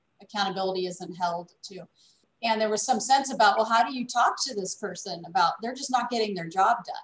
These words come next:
And I think there's kind of more of a, I guess, historically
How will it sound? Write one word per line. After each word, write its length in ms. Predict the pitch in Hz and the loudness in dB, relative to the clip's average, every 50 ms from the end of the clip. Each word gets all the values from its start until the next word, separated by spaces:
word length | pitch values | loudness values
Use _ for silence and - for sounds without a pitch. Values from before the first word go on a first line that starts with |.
| - - | -12 -8
And 100 | 185 202 | 0 0
I 100 | 196 202 | 0 0
think 260 | - - 254 233 247 | 0 -4 -4 -4 0
there's 240 | 226 220 214 202 - | 0 0 0 0 -2
kind 260 | - - 220 208 208 | -2 0 0 0 0
of 100 | 196 180 | 0 -2
more 240 | 196 190 190 190 185 | -2 -2 0 0 0
of 120 | 180 180 | 0 0
a, 200 | 170 160 160 165 - _ _ _ _ _ _ _ _ _ _ _ _ - | 0 -2 -2 -2 -8 _ _ _ _ _ _ _ _ _ _ _ _ -4
I 60 | 202 | -2
guess, 260 | 190 202 196 196 - - | 2 4 4 4 2 0
historically 880 | 220 202 - - - 277 277 262 254 262 240 233 214 214 220 - - | 0 0 0 2 4 6 6 6 6 4 4 4 4 4 4 0 -6